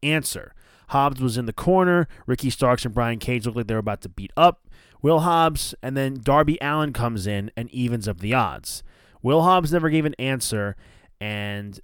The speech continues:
Brian Cage and Ricky Starks just leave. They don't want any part of Darby Allin. They want to fight. Dar-, uh, Taz is calling Darby Allin a punk, and w-, one day you're gonna regret sticking your nose into our business. So,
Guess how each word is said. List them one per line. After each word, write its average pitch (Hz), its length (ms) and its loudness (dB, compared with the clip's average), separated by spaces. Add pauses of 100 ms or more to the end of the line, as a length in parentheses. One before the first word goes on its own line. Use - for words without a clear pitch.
(180)
Brian 135 360 0
Cage 135 280 0
and 120 80 -4
Ricky 117 160 -6
Starks 110 400 -2
just 104 200 -8
leave. 160 360 0
They 143 100 2
don't 120 140 2
want 110 160 -4
any 107 160 -6
part 123 240 0
of 104 60 -2
Darby 104 280 0
Allin. 156 320 2
They 120 160 4
want 95 260 -4
to - 80 -12
fight. 165 360 0 (500)
Dar-, 113 240 -2
uh, 98 280 -6
Taz 143 280 2
is 131 100 -2
calling 131 240 4
Darby 123 300 4
Allin 120 220 2
a 95 60 -2
punk, 165 440 4 (400)
and 104 220 -6
w-, - 360 -16
one 123 220 0
day 123 120 4
you're 120 100 2
gonna 107 160 -2
regret 101 420 0 (400)
sticking 139 320 -2
your 127 80 0
nose 127 320 6
into 113 160 -4
our 95 160 -4
business. 170 640 4 (800)
So, 180 480 6